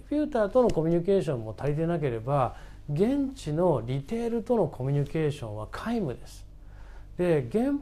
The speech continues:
稿があっても皆無な場合が多いのに、このリテールという最も皆さんの商品を販売してくれる小売店と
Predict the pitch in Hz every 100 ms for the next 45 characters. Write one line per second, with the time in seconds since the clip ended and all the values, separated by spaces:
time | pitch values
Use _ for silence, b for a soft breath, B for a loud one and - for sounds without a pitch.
0 | - 285 294 277 254 285 294 240 165 147
1 | - 165 135 110 107 113 - 120 107 107
2 | 101 127 131 117 104 120 123 113 B B
3 | B B - 170 147 139 170 - 240 240
4 | 240 - 240 233 226 240 247 175 147 160
5 | 160 - 240 214 214 202 165 190 202 185
6 | 151 127 - 165 147 127 110 123 170 202
7 | 196 190 - 185 165 175 165 147 - 196
8 | 208 202 208 196 190 214 143